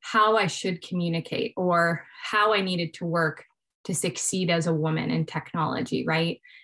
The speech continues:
And I made a commitment to myself to focus on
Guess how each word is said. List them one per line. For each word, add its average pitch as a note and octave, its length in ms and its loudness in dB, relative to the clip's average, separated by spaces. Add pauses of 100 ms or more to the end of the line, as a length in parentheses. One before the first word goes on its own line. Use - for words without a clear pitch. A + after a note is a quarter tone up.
(220)
And F3 480 0 (160)
I G3 140 2
made A3 180 6
a G3 40 2
commitment G3 440 -4
to F3+ 100 -6
myself F3 520 0
to E3 100 -4
focus F3+ 420 -2
on E3+ 380 2